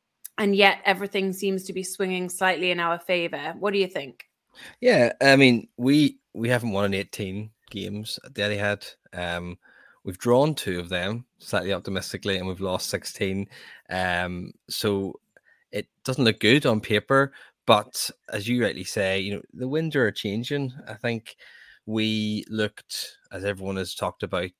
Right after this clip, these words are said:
Speaker 2: absolutely phenomenal in the last game against Villa, and City were okay by their own standards, I think, uh,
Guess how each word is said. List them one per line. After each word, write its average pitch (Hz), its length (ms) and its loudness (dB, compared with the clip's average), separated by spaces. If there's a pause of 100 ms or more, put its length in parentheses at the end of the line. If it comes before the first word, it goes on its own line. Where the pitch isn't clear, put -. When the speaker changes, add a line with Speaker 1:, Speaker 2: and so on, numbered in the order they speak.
(160)
Speaker 2:
absolutely 98 380 -10
phenomenal 101 640 -4
in 107 120 -8
the 104 80 -4
last 101 300 -6
game 104 360 -2 (500)
against 95 480 -4
Villa, 101 420 2 (380)
and 95 220 -6
City 104 600 -4
were 95 540 -2 (240)
okay 107 720 -4 (220)
by 131 160 0
their 131 160 0
own 135 140 -2
standards, 139 560 0
I 139 100 0
think, 135 340 -2
uh, 101 140 -8